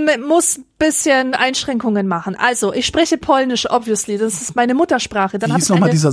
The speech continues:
Speaker 2: dieser eine Satz, du weißt schon, Blanche?
Speaker 1: Książki brzmi w trzcinie, w Szczebrzynie.
Speaker 2: Herrlich.
Speaker 1: Proszę bardzo.
Speaker 2: <laughs> Super.
Speaker 1: Ähm, dann habe ich Deutsch. Deutsch betrachte ich eigentlich auch als meine Muttersprache.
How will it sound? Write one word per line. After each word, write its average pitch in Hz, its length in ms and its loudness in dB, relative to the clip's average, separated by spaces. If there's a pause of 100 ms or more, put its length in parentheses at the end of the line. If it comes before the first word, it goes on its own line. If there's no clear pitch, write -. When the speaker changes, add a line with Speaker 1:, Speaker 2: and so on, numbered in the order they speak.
Speaker 2:
dieser 143 260 2
eine 151 200 4
Satz, 151 260 -2
du 139 80 -2
weißt 143 180 0
schon, 170 160 0
Blanche? 131 400 -2
Speaker 1:
Książki 311 640 0
brzmi 285 320 -2
w - 60 -8
trzcinie, 294 400 -2
w - 20 -6
Szczebrzynie. 247 880 -2
Speaker 2:
Herrlich. 113 380 -8
Speaker 1:
Proszę 254 260 2
bardzo. 208 460 0 (300)
Speaker 2:
<laughs> - 300 -12
Super. 254 320 2
Speaker 1:
Ähm, 277 240 -4 (1000)
dann 294 160 0
habe 339 200 4
ich - 180 -2
Deutsch. 294 580 2
Deutsch 262 400 2 (260)
betrachte 285 420 -2
ich 294 120 -2
eigentlich 277 320 -2
auch 320 180 2
als 415 160 0
meine 254 220 0
Muttersprache. 226 800 -2